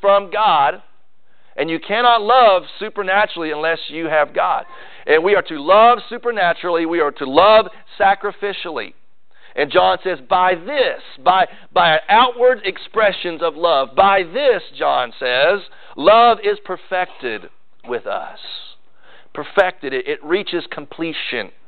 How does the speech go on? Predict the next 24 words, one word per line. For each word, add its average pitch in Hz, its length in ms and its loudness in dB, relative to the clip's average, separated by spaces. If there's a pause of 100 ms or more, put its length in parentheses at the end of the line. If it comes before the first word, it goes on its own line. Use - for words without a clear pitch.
(720)
maturity. 131 840 -2 (640)
It, 156 260 0
it 151 80 0
accomplishes 151 800 -2
what 127 300 -4
God 156 240 2 (140)
sent 175 220 -10
it 131 140 -12
for. 117 160 -10
God 151 320 2
loves 170 480 -2
you 165 300 -6 (220)
so 156 100 -10
that 139 60 -10
you 190 180 -4
in 165 80 -6
turn 160 240 0
will 156 200 0
love 147 280 2
others. 131 480 -2 (800)
The 117 60 -8
vertical 160 480 0
love 143 280 0
is 143 60 -16